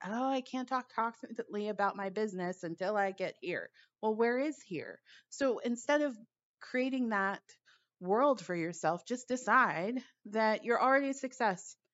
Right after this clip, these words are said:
I'm already a success in my heart. My success is inevitable. It's going to be a beautiful journey for me. And it gets easier and easier and easier for me to talk to people. And I don't have to prove myself.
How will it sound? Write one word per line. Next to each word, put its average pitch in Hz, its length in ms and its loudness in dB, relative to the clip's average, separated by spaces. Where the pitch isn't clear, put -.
I'm 208 80 -6
already 285 320 6
a 302 40 2
success 247 480 -4
in 233 60 -4
my 220 120 -2
heart. 202 360 0
My 214 120 2
success 240 580 0
is 262 120 -4
inevitable. 190 800 -2
It's 208 180 -8
going 220 240 6
to 196 80 2
be 196 120 2
a 190 60 2
beautiful 269 600 0
journey 196 360 2
for 190 160 -6
me. 196 360 -6
And 202 120 0
it 196 100 -2
gets 208 240 -2
easier 285 440 2
and 277 120 4
easier 233 380 -2
and 226 100 -2
easier 196 380 -4
for 185 140 -6
me 185 100 -4
to 170 100 -2
talk 254 340 0
to 247 80 -6
people. 254 540 -6
And 196 180 2
I 180 140 -4
don't 262 240 6
have 285 180 2
to 269 80 -4
prove 226 240 0
myself. 202 500 0